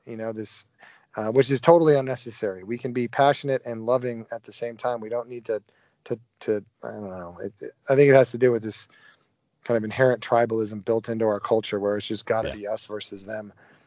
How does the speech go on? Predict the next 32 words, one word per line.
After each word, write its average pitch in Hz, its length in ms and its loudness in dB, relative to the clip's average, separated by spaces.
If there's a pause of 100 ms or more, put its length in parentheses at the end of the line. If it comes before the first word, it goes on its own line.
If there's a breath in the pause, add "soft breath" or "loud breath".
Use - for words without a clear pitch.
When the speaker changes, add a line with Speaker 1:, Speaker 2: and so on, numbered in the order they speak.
(120 soft breath)
Speaker 1:
And, 101 280 -2
uh, 101 100 2
it 98 100 0
just, - 280 -4
it, 117 260 -2
it 107 80 -2
isn't, 117 320 2 (140)
that 113 140 0
isn't, 113 220 -2
it 117 140 2
isn't 135 240 8
as 113 140 2
simple 120 280 4
as 98 120 0
that. 98 220 0 (160)
Uh, 107 100 0
although 107 460 4
I - 20 2 (420 soft breath)
sometimes 151 400 6
wish 143 160 6
it 117 80 -2
were. 123 360 6
There's, 113 300 -4 (120)
Speaker 2:
<laughs> 147 140 -4
Speaker 1:
there's 120 180 -8
so 180 240 6
much 165 260 6
in 139 140 -2
you, 139 160 -2
there's 131 160 -2
so 170 120 2
much 156 280 2